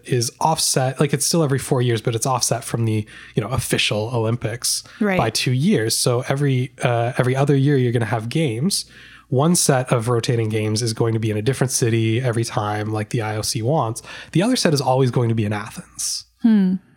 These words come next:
Speaker 1: It's gonna be a little bit smaller. We're gonna use the same stadium, like, you know, but it's, it's going to be, like, an official, like, Greek Olympics,
Speaker 2: Mm-hmm.
Speaker 1: um, kind of hearkening back to ancient times. And the I O C in nineteen oh one basically said, "Okay, well, we'll give it a shot."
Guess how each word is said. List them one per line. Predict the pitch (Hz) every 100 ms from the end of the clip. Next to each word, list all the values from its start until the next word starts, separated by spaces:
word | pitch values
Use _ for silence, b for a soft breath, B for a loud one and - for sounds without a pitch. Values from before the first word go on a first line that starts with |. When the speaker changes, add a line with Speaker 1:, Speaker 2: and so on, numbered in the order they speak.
| b b _
Speaker 1:
It's | 156 127
gonna | 160
be | 156
a |
little | 156 147
bit | 147
smaller. | - 131 123 123 123
We're | 120
gonna | 117
use | 117 127
the | 131
same | 131 135
stadium, | 131 - 107 107 107 107 107
like, | 107 104 -
you | 202 180 156
know, | 107 110 -
but | 127 -
it's, | 131 -
it's | - 135
going | - 127
to | 127
be, | 117
like, | 113 107
an | 107
official, | 104 131 - 120
like, | 110 - B B 127
Greek | 127 127 127
Olympics, | 110 104 - - - - - -
Speaker 2:
Mm-hmm. | 220 208 190 170 202 147
Speaker 1:
um, | 117 113 110 127
kind | - 139
of | 120
hearkening | 120 - 110 107
back | 107 101
to | - - 104
ancient | 107 - 143
times. | - 196 110 131 - B B B B -
And | 160 160 160 156 -
the | 160
I | 160
O | 185
C | 170 - 156 151 143
in | 151 135
nineteen | 135 135 - 120
oh |
one | 117 135 127
basically | 120 117 -
said, | 120 123
"Okay, | 117 - 110
well, | 131 139
we'll | 147
give | 156 139
it |
a | 110
shot." | - 113 135 -